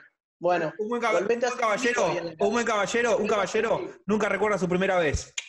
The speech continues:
Speaker 1: <laughs> Bueno, volvé a hacer un vivo con Manuel, que ahí, que ahí en el grupo te quieren todos.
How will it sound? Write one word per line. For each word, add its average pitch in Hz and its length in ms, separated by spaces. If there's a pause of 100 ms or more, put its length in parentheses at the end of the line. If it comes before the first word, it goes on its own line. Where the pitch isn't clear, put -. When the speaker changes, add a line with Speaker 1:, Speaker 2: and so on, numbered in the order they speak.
(560)
Speaker 1:
<laughs> 226 720 (380)
Bueno, 190 240
volvé 185 220
a - 40
hacer 247 160
un 220 80
vivo 233 220
con 202 120
Manuel, 220 300
que 220 80
ahí, 214 260
que 196 100
ahí 208 120
en 220 80
el 220 80
grupo 226 240
te 202 100
quieren 202 240
todos. 170 480